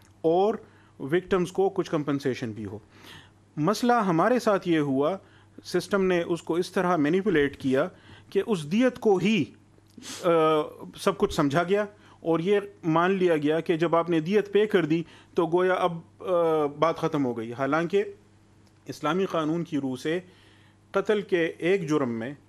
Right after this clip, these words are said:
यूँ कहें कि चार अलग राइट्स मुतासिर होते हैं और हर राइट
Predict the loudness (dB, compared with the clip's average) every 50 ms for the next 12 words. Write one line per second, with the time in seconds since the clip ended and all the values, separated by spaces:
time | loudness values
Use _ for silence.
0 | _ -8 -2 -2 0 0 0 -2 -2 -2 -2 -4 -4 -4 -6 -6 -6 -4 -2 0
1 | 2 2 2 0 0 -2 0 0 0 0 0 0 0 0 -2 -4 -8 -8 -6 -4
2 | -2 0 -2 -2 -2 -4 -4 -4 -4 -6 -8 -12 -12 -14 -18 _ _ _ _ _
3 | -20 _ _ -20 -20 _ _ _ -6 -2 0 0 0 0 0 0 0 0 0 -4
4 | -6 -20 -20 _ _ -12 -12 -12 -10 -8 -4 -2 0 2 2 2 0 -4 -6